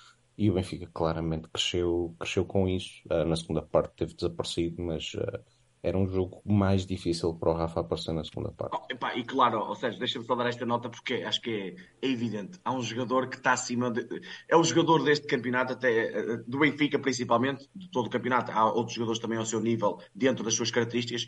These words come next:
Speaker 2: pá, que é o João Neves. O João Neves contra o Porto fez subir o nível de toda a equipa. O João Neves hoje fez subir o nível da equipa. A tal agressividade que nós aqui estamos a falar, os duelos ganhos,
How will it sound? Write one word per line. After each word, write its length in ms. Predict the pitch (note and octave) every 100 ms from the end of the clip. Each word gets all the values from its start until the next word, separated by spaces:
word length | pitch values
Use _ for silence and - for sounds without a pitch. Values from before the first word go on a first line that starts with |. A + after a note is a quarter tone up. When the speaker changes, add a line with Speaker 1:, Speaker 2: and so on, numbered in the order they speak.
| - -
Speaker 2:
pá, 120 | - B2+
que 100 | D3
é 40 |
o 40 |
João 160 | A2+ A2
Neves. 300 | F#2 F2+ - - _ _
O 40 | C3+
João 180 | E3+
Neves 220 | F3 D#3+ -
contra 240 | D#3 D#3+
o 60 | D3+
Porto 360 | D#3 C3 - - _
fez 280 | - E3+ D#3+
subir 240 | C#3+ C#3+
o 40 | C#3
nível 280 | C#3 C3
de 80 | C3
toda 180 | C3 B2+
a 60 | C3
equipa. 420 | B2+ F3+ F#3 F3+ - -
O 80 | F3+
João 160 | F3+
Neves 260 | E3+ E3+ C#3+
hoje 320 | E3+ E3 - -
fez 180 | E3+ E3
subir 220 | D3+ D#3
o 180 | B2+ D3
nível 220 | C#3+ C#3+
da 80 | D3+
equipa. 280 | D3 - - -
A 80 | D#3
tal 240 | B3 B3
agressividade 600 | A#3 F#3+ F3+ F3 D#3+ C#3+
que 60 | C3+
nós 160 | D#3 D3
aqui 160 | C#3+
estamos 260 | C#3+ C#3+ C3+
a 40 |
falar, 280 | B2+ B2 C3 - -
os 160 | G3+
duelos 440 | F3+ F3 D#3+ D#3 C3+
ganhos, 360 | C3+ C3 D3